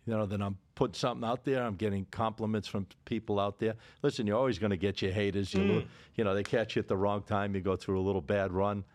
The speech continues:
Speaker 1: You know, it is what it is. But the guys that stick with you, you know it. Tommy knows it as well. You know, th-, th-,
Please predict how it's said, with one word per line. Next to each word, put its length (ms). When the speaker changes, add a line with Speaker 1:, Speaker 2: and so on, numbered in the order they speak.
Speaker 1:
You 100
know, 160
it 80
is 180
what 160
it 120
is. 180
But 240
the 80
guys 320
that 100
stick 320
with 200
you, 180
you 180
know 260
it. 80
Tommy 340
knows 300
it 180
as 200
well. 320
You 80
know, 200
th-, 200
th-, 140